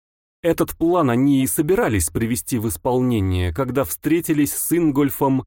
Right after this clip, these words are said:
и спасли его от ярости Мальстрёма. Теперь слушателю понятно их волнение, когда они неожиданно увидали Ольдгама, которого узнали сейчас же.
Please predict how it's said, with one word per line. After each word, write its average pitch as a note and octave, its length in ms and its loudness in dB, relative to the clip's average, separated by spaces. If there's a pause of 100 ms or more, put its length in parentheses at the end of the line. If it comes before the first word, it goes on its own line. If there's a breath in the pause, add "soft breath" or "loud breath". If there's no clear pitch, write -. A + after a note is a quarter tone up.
и G3+ 100 -4
спасли A2 480 -2
его F2+ 320 0
от F2 140 -4
ярости G2 520 -2
Мальстрёма. D#2+ 1080 -2 (420)
Теперь C#3+ 600 4
слушателю C#3 960 2
понятно C3 840 2
их F2+ 220 -2
волнение, G#2+ 1040 2
когда C3 480 0
они D3 260 2
неожиданно B2 960 2
увидали A#2 480 0
Ольдгама, C3 880 0
которого F3+ 440 2
узнали A#2 640 0
сейчас F2 640 -2
же. D2 400 -4